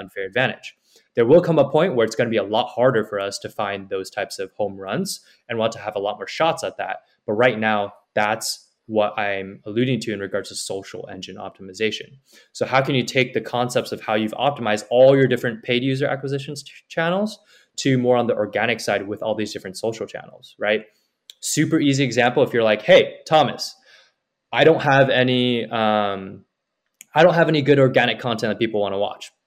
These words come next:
Fair. What if, maybe there's some tweaking to be done on this, so I don't think you should just, like, do this exactly. But what if you just took your ads and put them onto a YouTube channel,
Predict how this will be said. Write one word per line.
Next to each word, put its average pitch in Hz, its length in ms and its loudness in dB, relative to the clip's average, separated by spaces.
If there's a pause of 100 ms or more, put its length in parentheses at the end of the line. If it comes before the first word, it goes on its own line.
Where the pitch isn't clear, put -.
(320)
Fair. - 280 2 (1080)
What 135 280 4
if, 156 460 6
maybe 185 260 4
there's 254 180 4
some 190 160 2
tweaking 175 440 2
to 226 120 2
be 214 120 0
done 214 180 4
on 214 140 2
this, 220 200 2
so 151 100 4
I 131 40 6
don't 139 160 4
think 135 140 2
you 127 80 -2
should 120 160 -6
just, 110 180 -6
like, 107 220 2 (200)
do 110 160 -2
this 117 200 -2
exactly. 107 640 -4 (500)
But 120 280 8 (160)
what 120 280 4
if 220 180 4
you 254 80 2
just 262 220 0
took - 180 -2
your 113 180 4
ads 131 720 0 (540)
and 107 720 0 (260)
put 135 160 0
them 139 200 4
onto 143 560 4
a 135 40 8
YouTube 147 360 2
channel, - 280 -4